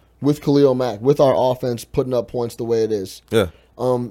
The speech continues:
Speaker 1: we talked about it earlier, th-, like, before the season started.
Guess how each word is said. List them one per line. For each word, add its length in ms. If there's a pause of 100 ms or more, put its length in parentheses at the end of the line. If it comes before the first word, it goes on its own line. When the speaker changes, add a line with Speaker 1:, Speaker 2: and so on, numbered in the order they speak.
(100)
Speaker 1:
we 120
talked 320
about 240
it 160
earlier, 400
th-, 180
like, 160
before 280
the 80
season 320
started. 420